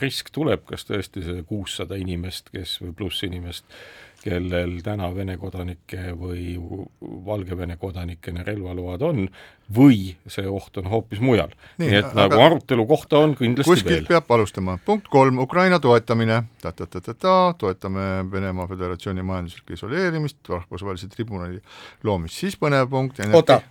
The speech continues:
Speaker 3: Ukraina juures tuleb nüüd lisada, et tegelikult seal on üks lause.
Speaker 2: Nii.
Speaker 3: Ukraina sõjapõgenike koju tagasipöördumise programm. Vot see on selline huvitav asi,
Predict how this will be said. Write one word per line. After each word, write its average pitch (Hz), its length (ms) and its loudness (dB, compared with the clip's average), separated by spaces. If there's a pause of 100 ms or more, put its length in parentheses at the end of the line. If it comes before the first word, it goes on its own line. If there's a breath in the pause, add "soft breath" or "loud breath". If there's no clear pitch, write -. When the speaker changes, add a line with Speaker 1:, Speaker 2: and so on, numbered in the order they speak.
Speaker 3:
Ukraina 156 460 8
juures 127 280 4
tuleb 117 280 -2
nüüd 123 200 -4
lisada, 117 480 4
et 160 120 -2
tegelikult 113 560 -2
seal 113 240 2
on 101 80 -4
üks - 200 -8
lause. 95 340 -4 (240 soft breath)
Speaker 2:
Nii. 98 300 -4
Speaker 3:
Ukraina 131 560 4
sõjapõgenike 139 1000 0
koju 139 400 -2
tagasipöördumise 101 1040 -2
programm. 95 480 -4 (600 loud breath)
Vot - 180 -12
see 165 240 6
on 104 180 4
selline 98 380 -6
huvitav 107 460 -4
asi, 104 320 -6